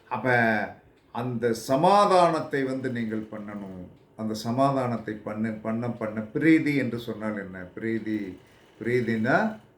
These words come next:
கெடுக்காமல் இருப்பதற்குத்தான் பிரீதி. கப்பங்கட்டுதல், கப்பங்கட்டுதல் தான் பிரீதி. அப்ப இன்னைக்கு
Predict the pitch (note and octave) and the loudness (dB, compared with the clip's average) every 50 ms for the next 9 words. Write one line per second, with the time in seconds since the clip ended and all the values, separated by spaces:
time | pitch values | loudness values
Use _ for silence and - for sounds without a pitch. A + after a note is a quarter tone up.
0 | _ _ _ _ _ _ _ _ _ _ _ _ _ _ _ - A2 A2 B2 A2+ | _ _ _ _ _ _ _ _ _ _ _ _ _ _ _ -8 -2 -2 -2 -2
1 | - - D#3 D#3+ E3+ F3 F#3 G3 G#3+ G#3 F#3+ F3+ E3 E3+ E3+ F3+ F3+ E3 D#3+ - | -2 0 4 6 8 8 6 6 4 6 6 6 6 4 4 2 4 4 4 4
2 | - D3+ A2+ - D#3 D#3 D#3 C#3 C#3 C3+ C3 C3+ C3 A2 A2 G#2+ - - _ _ | 2 0 0 0 0 0 0 0 -2 0 0 0 0 0 -4 -8 -10 -16 _ _
3 | _ _ _ _ _ _ _ - - A3 - - - A3+ A3 G#3+ G3+ F#3+ D3+ C3 | _ _ _ _ _ _ _ -4 -2 -2 -2 4 4 4 6 6 4 2 2 0
4 | B2+ A2 G#2 G2 F#2 - - _ _ _ _ _ _ _ _ _ _ _ _ _ | -2 -2 -2 -6 -8 -12 -16 _ _ _ _ _ _ _ _ _ _ _ _ _
5 | _ _ _ _ - - - - - - - _ _ - B2+ C3 - G3 G3+ G3 | _ _ _ _ -20 -20 -20 -20 -20 -20 -20 _ _ -2 -2 2 4 4 6 6
6 | F#3+ D#3+ D#3 D#3 C#3 D3+ C#3+ C#3+ C#3 C#3 C3+ C3+ A2+ A2+ A2+ A2 G#2 G2+ G#2+ - | 4 4 4 4 4 2 2 2 2 2 2 2 0 -2 -2 -2 -2 -4 -8 -12
7 | - _ - A#2 A2+ - A#2+ A#2 A#2 A2+ A2+ A2 - - B2 B2 C3 B2+ A#2+ | -16 _ -8 -8 -6 -2 -2 0 0 0 0 -2 -6 -8 -6 -4 -4 -4 -4